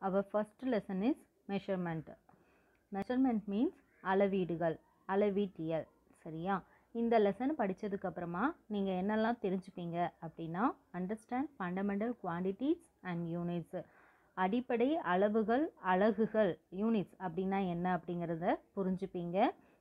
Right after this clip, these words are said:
Explain the system of units and measurement. System of units and measurements-அ explain பண்ணுவீங்க. Explain பண்ண தெரியும் உங்களுக்கு. அளவீட்டியல் and அலகுகள் ரெண்டையுமே வந்து உங்களால மெஷ்-, explain பண்ண முடியும்.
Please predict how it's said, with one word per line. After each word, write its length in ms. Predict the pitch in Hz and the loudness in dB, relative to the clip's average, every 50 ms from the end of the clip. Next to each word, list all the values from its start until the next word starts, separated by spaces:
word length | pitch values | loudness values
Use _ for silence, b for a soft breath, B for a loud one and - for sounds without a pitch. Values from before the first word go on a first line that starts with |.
| b _ | b _
Explain 460 | 202 196 196 - _ - 277 269 254 247 | -4 -4 -4 -6 _ -2 0 2 2 2
the 120 | 233 269 | 2 -2
system 380 | 262 - 214 - - 226 220 226 | -2 -4 -10 -6 -4 -2 -2 0
of 120 | 233 226 - 202 | -2 -2 -4 -4
units 380 | 185 180 185 190 226 254 - - - | -2 0 2 2 2 0 -2 -8 -10
and 200 | - 185 180 175 170 | -6 -4 -2 -2 -2
measurement. 540 | 165 165 160 - 190 180 175 175 175 180 170 160 B B B B B B B _ _ _ _ - | -2 -4 -4 -4 -4 -2 -2 0 0 -2 -2 -4 B B B B B B B _ _ _ _ -8
System 300 | 220 220 - 262 254 262 | -8 -6 -2 2 4 4
of 140 | 269 269 269 | 4 2 0
units 380 | - 202 190 196 226 269 - - - _ | -4 -2 0 2 2 2 0 -2 -18 _
and 180 | - 190 185 185 | -6 -2 -2 0
measurements-அ 640 | 180 175 175 - 220 208 202 185 175 165 _ 247 269 - - | 0 -2 -2 -2 -2 -2 0 0 -2 -2 _ -4 -4 -4 -4
explain 440 | 185 180 _ _ - 254 254 247 233 | -6 -8 _ _ -2 0 0 0 0
பண்ணுவீங்க. 440 | 226 202 180 170 170 170 170 170 180 180 | -2 -2 -2 -2 -2 -4 -2 -2 -2 -2
Explain 360 | 170 160 _ _ 214 220 226 | -2 -4 _ _ -4 -4 -4
பண்ண 200 | 208 208 185 180 180 | -4 -4 -4 -4 -4
தெரியும் 340 | 165 - 180 175 175 175 175 | -4 -4 -6 -4 -2 -2 -2
உங்களுக்கு. 420 | 170 170 165 165 165 160 - 190 226 285 349 - _ _ | -2 -2 0 -2 -2 -2 0 2 2 2 0 -2 _ _
அளவீட்டியல் 680 | - 180 180 196 196 214 214 190 196 190 190 190 269 302 - _ _ | -2 0 0 0 2 0 -2 0 0 0 0 2 0 -2 -4 _ _
and 180 | - 185 233 269 - | -2 -2 -2 -2 -2
அலகுகள் 540 | - 180 180 180 185 185 185 180 170 175 170 156 | 0 0 2 2 2 2 2 0 0 -2 -2 -2
ரெண்டையுமே 400 | 170 170 170 175 185 180 196 196 | -2 -4 -2 -2 -2 -2 -2 -2
வந்து 240 | 185 175 175 185 247 | -2 -2 -2 0 0
உங்களால 400 | 254 202 175 165 165 175 226 339 - B B B B B B _ | 0 0 0 0 2 2 2 2 0 B B B B B B _
மெஷ்-, 240 | 196 185 175 - - 160 190 | -6 -6 -6 -6 -10 -6 -2
explain 460 | 190 180 - - - 226 220 226 214 | -2 -2 -2 0 0 2 2 2 0
பண்ண 220 | 214 196 175 165 170 | 0 -2 -2 0 0
முடியும். 420 | 170 165 160 160 175 208 262 359 | -2 -2 0 0 2 4 2 2